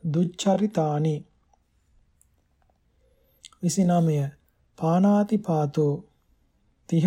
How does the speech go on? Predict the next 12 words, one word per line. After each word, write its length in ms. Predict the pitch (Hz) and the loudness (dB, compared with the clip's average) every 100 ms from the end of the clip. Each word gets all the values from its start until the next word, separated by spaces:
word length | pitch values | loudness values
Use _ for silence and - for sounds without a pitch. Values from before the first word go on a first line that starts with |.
| 208 | 2
අදින්නාදානං. 1160 | 170 151 202 214 208 190 165 151 147 143 143 143 143 _ _ _ _ _ _ _ _ _ _ - | 0 2 2 2 2 2 0 0 0 0 0 -2 -6 _ _ _ _ _ _ _ _ _ _ -2
තිස් 200 | 165 - | -2 0
එක 180 | 170 185 202 - | 0 0 -2 -2
කාමේසු 760 | - 170 165 165 160 160 - 202 214 | -8 -4 -2 0 0 -2 -2 -4 -4
මිච්ඡාචාරෝ. 1120 | 156 165 165 - 208 180 - 151 147 143 139 151 _ _ _ _ _ _ _ _ _ _ - | -2 -2 -2 -2 0 0 -2 -4 -2 -2 -4 -8 _ _ _ _ _ _ _ _ _ _ 0
තිස් 180 | 185 - | 0 0
දෙක 240 | 175 185 196 185 - | -2 0 0 -2 -4
මුසාවාදෝ. 1000 | 160 165 - 214 190 156 147 139 143 143 143 _ _ _ _ _ _ _ _ - | -4 -2 0 0 2 0 0 -2 -2 -4 -8 _ _ _ _ _ _ _ _ -6
තිස් 180 | 160 - | -6 -6
තුන 260 | - 170 156 147 | -4 -2 -2 -6
පිසුනා 540 | _ 160 - 202 208 202 | _ -6 -2 0 2 2
වාචා. 560 | 170 151 143 - 143 | 0 -2 -4 -4 -4